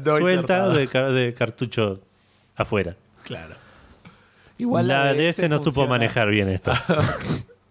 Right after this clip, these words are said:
Speaker 2: Aparentemente consideró que si el cartucho no estaba, yo no podía seguir jugando al juego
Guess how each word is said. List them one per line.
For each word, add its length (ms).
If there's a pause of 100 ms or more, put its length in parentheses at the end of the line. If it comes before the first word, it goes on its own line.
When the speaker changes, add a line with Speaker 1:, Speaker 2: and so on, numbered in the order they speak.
(880)
Speaker 2:
Aparentemente 540
consideró 400
que 100
si 100
el 60
cartucho 320
no 60
estaba, 240
yo 160
no 100
podía 280
seguir 180
jugando 260
al 80
juego 380